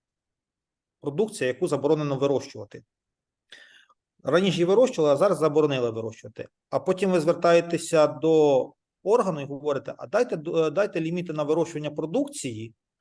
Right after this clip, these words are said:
а тоді далі будуть, е, дивитися, чи можна її взагалі вирощувати, чи ні». Так ні, спочатку їй треба дозволити вирощувати цю продукцію, а потім, відповідно, надавати ліміти, встановлювати, а скільки її можна вирощувати.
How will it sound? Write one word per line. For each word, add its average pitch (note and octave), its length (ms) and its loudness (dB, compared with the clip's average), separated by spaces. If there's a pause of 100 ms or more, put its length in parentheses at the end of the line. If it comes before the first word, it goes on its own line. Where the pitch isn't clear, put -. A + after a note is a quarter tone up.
(300)
а A#2+ 100 -4
тоді F#3+ 220 -6
далі G#3+ 240 -2
будуть, F3+ 340 0
е, E3+ 140 4
дивитися, E3+ 460 0
чи - 140 -10
можна E3+ 260 -2
її D#3 120 -2
взагалі C#3+ 280 0
вирощувати, D3+ 460 0
чи - 140 -14
ні». A#2 140 -10
Так B2+ 140 -8
ні, D#3 140 0
спочатку - 380 -4
їй D#3 40 -4
треба C#3 200 2
дозволити C3+ 800 0 (300)
вирощувати B2 760 -4 (360)
цю C#3 180 -6
продукцію, A#2+ 540 -6 (340)
а A2+ 120 -6
потім, B3+ 420 0
відповідно, E3 420 0
надавати E3 440 2
ліміти, D#3 320 -2
встановлювати, D#3 760 -4
а C#3 40 -4
скільки F3 360 -4
її B2 100 -2
можна A2+ 180 -6
вирощувати. A2+ 560 -6